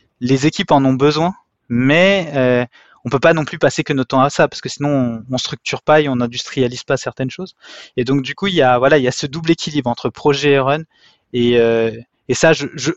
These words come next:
je, je pense pas que ce soit propre que à Salto. Je pense que toute nouvelle structure qui se lance, en fait,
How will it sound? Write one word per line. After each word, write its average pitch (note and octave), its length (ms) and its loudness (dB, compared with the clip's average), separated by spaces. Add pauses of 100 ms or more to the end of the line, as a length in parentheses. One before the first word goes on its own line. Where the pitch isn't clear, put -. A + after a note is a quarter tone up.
je, D#3 300 -6
je C3+ 160 -4
pense D#3+ 220 -4
pas F#3 120 0
que - 60 -6
ce C#3+ 80 -6
soit C3 200 0
propre - 300 -4
que C#3+ 120 -4
à C#3+ 140 4
Salto. C#3 380 -2
Je - 100 -14
pense B2 200 -6
que A#2+ 200 -4
toute - 260 -12
nouvelle C#3+ 280 2
structure - 500 -4
qui - 100 -18
se - 180 -12
lance, C#3+ 260 -2
en A#2 80 -4
fait, C#3+ 240 -2